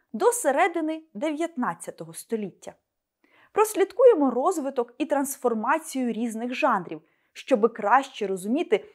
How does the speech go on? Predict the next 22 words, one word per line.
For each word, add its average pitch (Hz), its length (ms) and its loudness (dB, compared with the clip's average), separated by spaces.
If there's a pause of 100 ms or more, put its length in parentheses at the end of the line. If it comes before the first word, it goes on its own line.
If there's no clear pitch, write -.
не 254 120 2
лише 269 440 0
українську 254 680 -2
літературу, 247 720 0 (360)
але 294 260 6
й 339 60 2
культуру 226 540 -4
загалом, 220 580 0 (400)
щоби 185 340 -4
стати 311 540 -8 (320)
вправнішими 180 760 -4
читачами. 233 720 -10 (760)
До 370 140 6
речі, - 380 2 (260)
пропоную 320 560 6
поміркувати 277 840 0
про 220 180 -4
читацькі 262 640 -6
практики. - 680 -4 (520)
Усі 247 300 -2
ми 370 140 2 (640)
читачі. - 680 -2